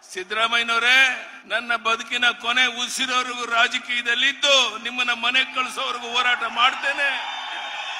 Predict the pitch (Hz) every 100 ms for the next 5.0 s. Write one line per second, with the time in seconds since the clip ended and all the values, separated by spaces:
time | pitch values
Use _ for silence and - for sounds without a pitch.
0 | - - - - - - - - - -
1 | - - - - - - - 254 254 254
2 | 247 247 240 214 185 - - - - -
3 | - - - - - - 220 214 233 240
4 | 240 233 - 220 214 220 220 214 214